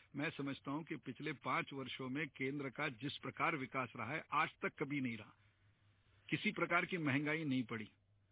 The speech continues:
विकास का दर हमेशा छह प्रतिशत रहा। शायद हिंदुस्तान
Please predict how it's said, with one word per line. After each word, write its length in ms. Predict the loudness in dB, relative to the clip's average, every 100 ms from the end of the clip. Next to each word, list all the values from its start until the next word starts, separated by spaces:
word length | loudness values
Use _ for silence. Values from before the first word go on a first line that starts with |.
| _ _ -4
विकास 360 | 2 4 4 4
का 140 | 0
दर 220 | 2 2 2 2
हमेशा 400 | 4 4 4 0
छह 240 | 2 0
प्रतिशत 520 | 0 -4 -4 -4 -4
रहा। 240 | -8 -8 -12 _ _ -20 -14 2
शायद 300 | 4 6 4
हिंदुस्तान 560 | 2 0 0 0 -2